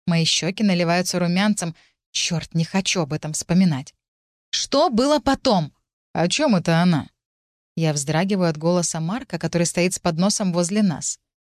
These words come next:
От неожиданности из моих рук на пол падает ложка. Звон металла разносится по всей столовой,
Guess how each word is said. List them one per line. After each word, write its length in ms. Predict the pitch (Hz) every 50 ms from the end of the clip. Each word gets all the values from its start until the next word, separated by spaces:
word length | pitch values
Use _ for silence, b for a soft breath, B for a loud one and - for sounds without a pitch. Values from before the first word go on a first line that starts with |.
| _ -
От 160 | 185 175 -
неожиданности 760 | 170 165 156 151 151 139 147 170 214 277 294 285 254 - -
из 100 | 220 196
моих 260 | 196 196 190 190 185 190
рук 200 | 208 220 214 202
на 180 | 196 202 220
пол 180 | 208 208 196 190
падает 400 | - 196 202 190 190 185 185 185
ложка. 480 | 214 220 220 196 - - - - 165 _ _ _ _ _ _ _ _ _ _ -
Звон 360 | 160 147 151 156 170 170 165
металла 400 | 165 160 - - 160 175 170 160
разносится 540 | 151 151 147 147 160 170 170 170 - - 156
по 120 | - 156
всей 220 | 151 - - 175 165
столовой, 560 | - - 170 165 175 202 226 214 196 175